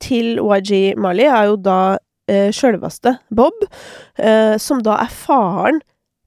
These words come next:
til, på en måte... Ja, det er jo faren til faren til Y G Marley, ja. Så her er det noe gener, eh, kan du si. Eh, det er det. Eh, han høres jo veldig ut som sin bestefar, på en måte. Altså, sånn, det er jo, ja,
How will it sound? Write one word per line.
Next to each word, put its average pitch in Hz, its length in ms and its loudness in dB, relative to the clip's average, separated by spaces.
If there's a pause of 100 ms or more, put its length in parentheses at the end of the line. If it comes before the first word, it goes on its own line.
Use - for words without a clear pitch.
til, 220 340 -2
på 240 140 -2
en 240 100 2
måte... 190 460 0 (380)
Ja, 254 120 2
det 233 140 0
er 214 80 4
jo 226 80 -2
faren 208 460 -2
til 202 100 -8
faren 175 480 -4
til - 260 -4
Y - 240 -4
G - 160 -4
Marley, 76 320 -4
ja. - 80 -2 (520)
Så 302 200 0
her 262 400 2
er 196 280 2
det 196 100 -2
noe 220 580 4
gener, 202 440 0 (240)
eh, 214 340 2
kan 160 140 -2
du 160 80 -6
si. - 180 -8 (300)
Eh, 226 220 -2
det 202 140 0
er 202 200 0
det. 214 60 -12 (640)
Eh, 240 200 4
han 254 140 2
høres 208 340 2
jo 196 120 2 (120)
veldig 175 380 -2
ut - 140 -10
som 175 200 -4
sin 170 300 -4
bestefar, - 540 -8
på 170 80 -10
en 165 80 -6
måte. - 180 -4
Altså, 202 280 -2
sånn, 190 180 -4
det 180 80 -2
er 180 140 -2
jo, 180 380 -2 (720)
ja, 175 100 -10